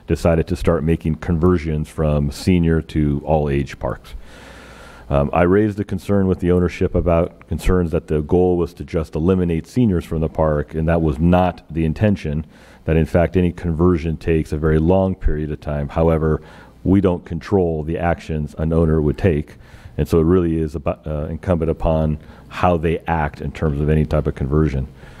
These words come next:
For us as a city, um,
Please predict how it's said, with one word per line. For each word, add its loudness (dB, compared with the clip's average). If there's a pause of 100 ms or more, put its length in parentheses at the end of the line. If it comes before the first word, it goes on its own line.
(380)
For 2
us 0
as -6
a -8
city, -2 (500)
um, -14